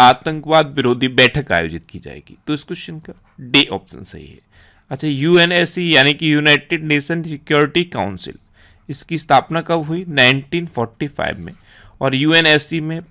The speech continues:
पाँच परमानेंट मेंबर हैं और दस नॉन परमानेंट मेंबर हैं। जो पे फ़ाइव कंट्री हैं, फाइव, इनके नाम आपको याद रखने हैं, यूएस, यूके, फ्रांस, रसिया और चाइना। ये यूएनएससी की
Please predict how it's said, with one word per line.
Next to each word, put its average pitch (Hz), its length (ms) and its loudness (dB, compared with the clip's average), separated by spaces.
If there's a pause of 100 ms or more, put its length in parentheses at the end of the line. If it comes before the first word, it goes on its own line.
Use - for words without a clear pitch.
(360)
पाँच 165 400 2 (180)
परमानेंट 151 600 4
मेंबर 156 360 -2
हैं 170 120 -6 (500)
और 143 260 0 (200)
दस 170 240 2
नॉन 131 260 -2
परमानेंट 107 520 -2
मेंबर 76 320 -14
हैं। 80 120 -18 (400)
जो 147 100 -6
पे 160 320 2
फ़ाइव 160 280 4
कंट्री 160 400 0
हैं, 160 160 -6 (240)
फाइव, 104 360 4 (200)
इनके 156 340 4
नाम 139 260 2
आपको 127 280 0
याद 107 180 0
रखने 78 280 -12
हैं, 87 200 -12
यूएस, 143 560 2
यूके, 147 440 -2 (240)
फ्रांस, 151 440 4
रसिया 143 460 -2
और 139 200 -4
चाइना। 78 380 -10 (460)
ये 131 560 2
यूएनएससी 151 720 2
की 160 220 -8